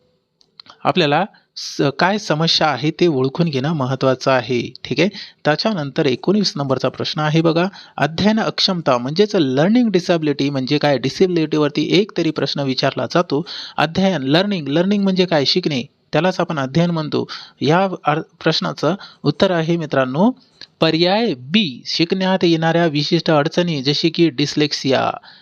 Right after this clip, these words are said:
हे बघा या ठिण्या-, या ठिकाणी आपल्याला दिलेलं आहे dyslexia. लर्निंग डिसॅबिलिटी कोणती आहे? डिसेक्लि-, अ, dyslexia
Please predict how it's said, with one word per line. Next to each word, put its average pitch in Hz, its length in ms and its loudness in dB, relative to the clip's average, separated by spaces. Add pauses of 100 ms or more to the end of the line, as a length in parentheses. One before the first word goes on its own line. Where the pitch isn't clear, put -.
(140)
हे 151 220 0
बघा 131 280 2
या 127 180 0
ठिण्या-, 147 460 -4
या 151 140 4
ठिकाणी 147 300 -4
आपल्याला 139 320 -2
दिलेलं 135 320 0
आहे 139 200 -2
dyslexia. 135 720 0 (460)
लर्निंग 143 440 0
डिसॅबिलिटी 156 500 0
कोणती 160 260 0
आहे? 147 160 2
डिसेक्लि-, 139 680 -2
अ, 139 120 4
dyslexia 147 640 0